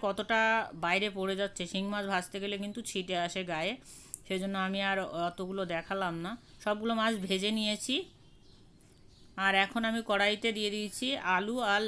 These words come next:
লাউ কেটে, এরকম ডুমো ডুমো করে কেটেছি, কেটে জল দিয়ে দিচ্ছি। একদম ইজি এবং স্বাস্থ্যকর উপায়ে রান্না। যতটুকু ঝোল রাখতে পছন্দ করেন এবং সিদ্ধ হতে যতটুকু প্রয়োজন, সাথে কয়েকটা কাঁচামরিচ দিচ্ছি। আপনারা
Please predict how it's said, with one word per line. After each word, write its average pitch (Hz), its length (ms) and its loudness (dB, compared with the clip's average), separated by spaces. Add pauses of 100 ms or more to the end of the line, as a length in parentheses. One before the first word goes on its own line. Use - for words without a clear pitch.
লাউ 185 140 4 (100)
কেটে, 190 240 -2 (320)
এরকম 190 240 -6 (120)
ডুমো 190 220 -2
ডুমো 202 220 -6
করে 214 200 -4
কেটেছি, 208 380 -2 (120)
কেটে 202 260 -2 (640)
জল 185 240 6
দিয়ে 180 160 0
দিচ্ছি। 151 320 -8 (800)
একদম 247 300 4 (200)
ইজি 240 220 2 (100)
এবং 233 120 0 (120)
স্বাস্থ্যকর 233 540 -2
উপায়ে 202 280 0
রান্না। 156 280 -2 (480)
যতটুকু 254 380 0 (100)
ঝোল 220 120 2 (120)
রাখতে 220 280 -2
পছন্দ 220 300 -2 (140)
করেন 254 200 2 (100)
এবং 214 120 -4 (120)
সিদ্ধ 190 180 -4 (100)
হতে 220 200 -4
যতটুকু 208 320 -6 (120)
প্রয়োজন, 170 400 -2 (260)
সাথে 208 180 -2 (100)
কয়েকটা 214 280 -2 (100)
কাঁচামরিচ 214 560 -2
দিচ্ছি। - 280 -6 (840)
আপনারা 220 300 0